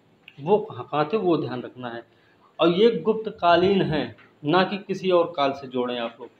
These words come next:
ये कौन कौन से हैं? ताम्रलिप्ति, भृगुकच्छ, अरिकामेडु,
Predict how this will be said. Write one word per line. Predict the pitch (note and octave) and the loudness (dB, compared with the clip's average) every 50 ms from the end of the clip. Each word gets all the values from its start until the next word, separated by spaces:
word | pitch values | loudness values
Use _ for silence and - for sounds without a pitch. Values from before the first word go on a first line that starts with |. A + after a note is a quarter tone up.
| _ _ _ _ _ _ _ _ _ _ _ _ _ _ _ _ _ _ _ _ _ _ _ | _ _ _ _ _ _ _ _ _ _ _ _ _ _ _ _ _ _ _ _ _ _ _
ये | E3 G#3 | 4 4
कौन | A3+ A3 G#3+ G#3+ A3 | 4 6 4 4 4
कौन | G3+ A3 A3+ G#3 - | 4 4 4 4 4
से | G3 | 2
हैं? | F#3+ G#3 B3 B3 - | 2 2 2 -2 0
ताम्रलिप्ति, | - F3 E3 F3 F3+ F3 F3+ F#3 F3+ F#3 - - A3 A3+ - - _ _ _ _ _ _ _ _ _ _ _ _ - C3+ C3 | 0 2 4 4 4 2 2 0 0 -2 -2 -2 -4 -4 -4 -10 _ _ _ _ _ _ _ _ _ _ _ _ -16 -14 0
भृगुकच्छ, | C#3 D#3+ E3+ F3 F#3 F3+ - G#3 G#3 G#3+ - - - - _ _ _ _ _ _ _ _ _ _ _ _ _ _ _ | 2 2 2 2 -2 2 4 4 4 4 -4 -14 -18 -20 _ _ _ _ _ _ _ _ _ _ _ _ _ _ _
अरिकामेडु, | D#3 D3+ D#3 D#3 - F#3 F3+ F3+ F3+ F#3 F3+ F3+ G#3 A3 A#3 | 2 4 4 4 4 4 4 4 2 -2 -2 -4 -6 -8 -8